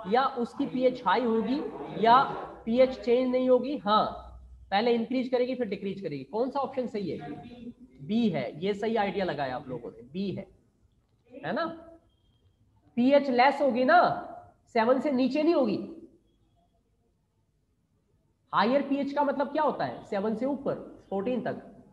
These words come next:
और less का मतलब क्या? सेवन से नीचे बेटा, तो lesser की condition जाएगी ना यहाँ पे, Acidic nature है वो। यही तो दिमाग उल्टा चल जाता है ना, समझने में कहानी,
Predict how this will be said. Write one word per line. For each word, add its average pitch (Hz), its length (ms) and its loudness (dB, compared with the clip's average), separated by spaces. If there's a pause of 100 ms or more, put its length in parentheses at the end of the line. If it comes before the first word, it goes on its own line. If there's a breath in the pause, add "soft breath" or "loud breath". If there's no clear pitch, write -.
(160)
और 185 100 -2
less 202 280 2
का 269 120 0
मतलब 262 240 -2
क्या? 302 120 0
सेवन 233 340 0
से 320 120 -6
नीचे 302 360 0
बेटा, 139 240 -2 (600)
तो 214 80 -2
lesser 214 360 2
की 311 140 0
condition 233 380 2
जाएगी 165 260 -2
ना 349 100 0
यहाँ 196 160 0
पे, 127 180 -8 (400)
Acidic 247 340 -2
nature 269 300 0
है 180 60 2
वो। 131 140 -4 (680)
यही 202 220 0
तो 302 140 -2
दिमाग 254 360 6
उल्टा 254 240 4
चल 226 220 2
जाता 180 240 0
है 339 60 0
ना, 208 120 -2
समझने 202 500 -2
में 254 160 0
कहानी, 220 340 0